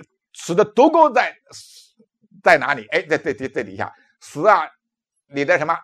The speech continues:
得胜的权势在哪里？死啊，你的毒钩在哪里？”死的权势就是罪，罪的权势就是律法。感谢神，是我们借着我们主耶稣基督得胜。看到没有？看到没有？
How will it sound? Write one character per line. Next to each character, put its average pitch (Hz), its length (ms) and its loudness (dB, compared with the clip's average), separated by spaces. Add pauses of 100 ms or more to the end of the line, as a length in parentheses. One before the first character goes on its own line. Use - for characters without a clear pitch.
(200)
得 226 160 6
胜 233 160 4
的 180 80 -4
权 160 360 -2
势 226 80 0
在 190 120 2
哪 120 160 -6
里？ 107 140 -10 (300)
死 147 320 -4
啊， 160 100 2
你 151 80 -10
的 151 60 -8
毒 269 260 2
钩 330 140 4
在 202 120 4
哪 127 200 -4
里？” 98 80 -20 (300)
死 170 180 -8
的 196 100 2
权 190 380 -2
势 196 80 -12
就 185 120 -8
是 170 120 -4
罪， 226 360 4 (360)
罪 262 160 0
的 190 100 0
权 202 240 2
势 208 80 -2
就 190 80 -4
是 185 120 -4
律 370 220 4
法。 107 240 -4 (840)
感 113 180 -8
谢 139 160 -2
神， 104 220 -6
是 113 100 -12
我 120 60 -6
们 110 100 -10
借 113 160 -8
着 101 120 -12
我 92 40 -20
们 107 160 -18
主 - 280 -20
耶 123 160 -16
稣 127 200 -20
基 - 160 -20
督 135 280 -20
得 - 180 -18
胜。 - 140 -20 (200)
看 160 160 -18
到 180 80 -16
没 185 120 -16
有？ 170 200 -14 (520)
看 175 120 -8
到 180 80 -10
没 175 120 -12
有？ 143 180 -10